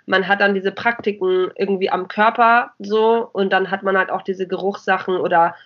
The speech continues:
Ausräucherungssachen, die halt so einen Raum betreffen, um ihn irgendwie klar zu machen, negative Energien oder Geister oder halt eben negative Blicke zu vertreiben. Yes.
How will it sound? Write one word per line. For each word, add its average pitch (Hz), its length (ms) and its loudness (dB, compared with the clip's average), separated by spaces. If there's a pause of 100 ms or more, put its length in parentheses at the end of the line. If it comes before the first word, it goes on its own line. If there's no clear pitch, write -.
(120)
Ausräucherungssachen, 190 1040 0
die 180 100 -4
halt 165 160 -2
so 175 80 -6
einen 175 220 0
Raum 185 480 4
betreffen, 180 500 -4
um 170 280 -6 (340)
ihn 190 160 0
irgendwie 202 240 2
klar 190 260 2
zu - 140 -10
machen, 170 540 -4 (520)
negative 190 600 0
Energien 196 600 0
oder 185 200 0
Geister 180 500 0
oder 180 160 0
halt 180 220 -6
eben 180 500 -4
negative 185 500 -2
Blicke 180 640 2 (680)
zu - 120 -12
vertreiben. 170 720 -2 (800)
Yes. 233 560 4